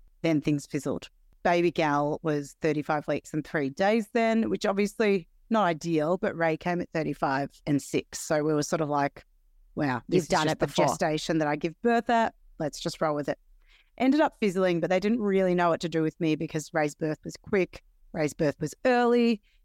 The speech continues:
Speaker 1: We don't live around the corner from the hospital. So they ended up keeping us there for two nights, I think it was, or, like, thirty-six hours. We left in the middle of the second night, which we will go into in a bit of a postpartum series we're going to do for Ready or Not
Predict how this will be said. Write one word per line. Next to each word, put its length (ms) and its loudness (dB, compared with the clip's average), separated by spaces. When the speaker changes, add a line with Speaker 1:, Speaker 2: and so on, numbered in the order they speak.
Speaker 1:
We 80 -2
don't 200 -2
live 120 0
around 280 0
the 60 -4
corner 240 -6
from 180 -6
the 80 -4
hospital. 440 -8
So 180 -4
they 160 2
ended 240 0
up 200 0
keeping 340 -2
us 200 -4
there 260 -4
for 220 -4
two 180 2
nights, 260 0
I 60 -2
think 180 0
it 60 0
was, 300 2
or, 80 2
like, 220 0
thirty-six 480 0
hours. 280 -2
We 120 0
left 240 0
in 80 0
the 60 0
middle 260 -2
of 120 -4
the 60 -6
second 320 -4
night, 220 -4
which 200 -2
we 80 2
will 240 2
go 200 2
into 480 0
in 260 0
a 40 0
bit 160 -2
of 80 -2
a 60 -2
postpartum 680 -4
series 460 -2
we're 80 0
going 300 -2
to 120 -10
do 180 0
for 160 -4
Ready 300 0
or 100 2
Not 220 -2